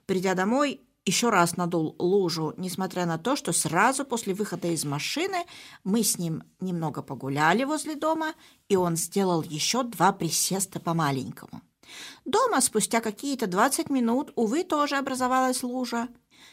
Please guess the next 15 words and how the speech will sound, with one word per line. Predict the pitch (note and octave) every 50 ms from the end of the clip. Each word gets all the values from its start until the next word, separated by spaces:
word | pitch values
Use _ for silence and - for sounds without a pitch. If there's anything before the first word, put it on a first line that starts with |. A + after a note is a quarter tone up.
| _ _
Вечером | - F3 D#3+ A#3 C#4+ D4 - - F#3+ E3 E3 E3
выводили | F3+ F#3+ G3 G#3 G3+ G#3 C4 C#4+ C4
его | B3 B3+ B3+ B3+ B3 C4+ C4+
еще | C4+ C4 C#4+ C4 - - D4+ C4
два | F#3 F3 E3+ D#3+
раза, | D#3 D3+ B2+ C3 C3+ - A#2+ - _ _ - _ _ _
и | - F#3
оба | G3 F3+ F3 D3+ D3+ C#3+
раза | C3+ C3+ D3 G3+ B3 B3+ C#4+
весьма | C#4 A#3+ G3+ - D3+ D3+ D3 D#3
успешно. | E3 - - - A#2+ B2+ C#3 - - - - - _ _ _ _ - _ _
Но | - C#4 D#4
ночью | E4+ G4 G#4 G4+ - - - A3+
было | A#3+ D4+ D#4 C#4+ C4+
сухо, | - - B3 A#3 A#3 - A#3 A3